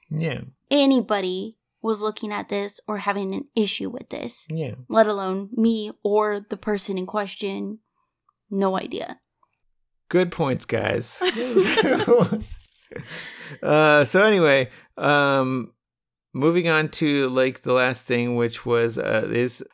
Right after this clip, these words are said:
Speaker 1: let's start with Sawyer's nickname game. And,
Speaker 2: I got
Speaker 1: uh,
Speaker 2: one for sure.
Speaker 1: yeah, so there was the, the, uh, he had one name,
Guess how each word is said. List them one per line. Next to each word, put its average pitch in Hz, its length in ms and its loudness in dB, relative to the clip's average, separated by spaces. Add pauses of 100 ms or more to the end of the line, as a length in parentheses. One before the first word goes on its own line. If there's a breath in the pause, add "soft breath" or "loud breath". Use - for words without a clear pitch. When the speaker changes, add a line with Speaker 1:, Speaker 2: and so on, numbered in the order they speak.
Speaker 1:
let's 127 280 2
start 127 320 2
with 117 140 -4
Sawyer's 113 380 0
nickname 113 420 -2
game. 107 460 -6
And, 104 600 -4
Speaker 2:
I 214 120 0
got 214 260 4
Speaker 1:
uh, - 20 4
Speaker 2:
one 240 220 4
for 214 160 -8
sure. 214 400 -10 (140)
Speaker 1:
yeah, 117 360 0
so 127 600 2 (360)
there 131 220 4
was 139 340 2
the, 127 640 -2
the, 123 380 -4
uh, 113 260 2
he 156 200 0
had 170 120 4
one 135 200 -2
name, 113 360 -4